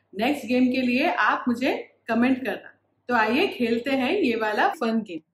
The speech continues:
बहुत ही exciting है। end में जब score calculate करेंगे तब तो एक बहुत ही अच्छा twist है, तो end तक जरूर देखिए। चलिए start करते हैं। तो इस game के लिए सबसे पहले हमें चाहिए safety pins। तीन मैंने यहाँ पे बड़ी ली है और तीन ही मैंने ली है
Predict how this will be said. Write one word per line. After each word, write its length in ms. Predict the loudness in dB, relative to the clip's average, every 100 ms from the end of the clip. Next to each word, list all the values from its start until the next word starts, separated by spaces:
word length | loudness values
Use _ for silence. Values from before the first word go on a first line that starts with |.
| _ -8
बहुत 200 | -6 -2
ही 60 |
exciting 540 | -2 -2 -6 -4 -4 -2
है। 200 | -4 -6 _ _ -6
end 220 | 0 2
में 140 | 4 2
जब 120 | -2
score 340 | -4 0 0
calculate 520 | 2 0 0 0 0 2
करेंगे 340 | 0 0 -2 -2
तब 200 | -6 -2
तो 60 | -2
एक 180 | -2 -6
बहुत 320 | -4 -2 2
ही 60 | 0
अच्छा 200 | 0 -4
twist 340 | -4 -8 -8
है, 140 | -12 -8 -8
तो 80 |
end 220 | -6 -6 -4
तक 80 | -6
जरूर 320 | -6 -4 0
देखिए। 560 | 0 -2 0 0 0 -6 _ _ _
चलिए 280 | 0 2 2
start 360 | 2 -2 -2 -4
करते 320 | -12 -12 -16
हैं। 120 | -18 _ _ _ _ _ _ _
तो 40 | 4
इस 140 | 4
game 280 | 4 6 6
के 100 | 6
लिए 220 | 6 6
सबसे 340 | 4 0 -2 -2
पहले 300 | 2 2 2
हमें 260 | 2 -2
चाहिए 400 | 0 0 2 2
safety 400 | 0 -4 -6 -6
pins। 360 | -2 -2 -4 -8 -20 _ _ _ 0
तीन 200 | 4 6
मैंने 260 | 6 4 2
यहाँ 300 | 2 -2 2
पे 160 | 2 2 -2 _ -4
बड़ी 240 | -2 0 -2
ली 180 | -2 0
है 180 | 0 -2 -6 _ _ -4
और 140 | -4
तीन 300 | 4 6 8
ही 80 | 6
मैंने 260 | 2 -2 -2
ली 180 | -2
है 160 | -2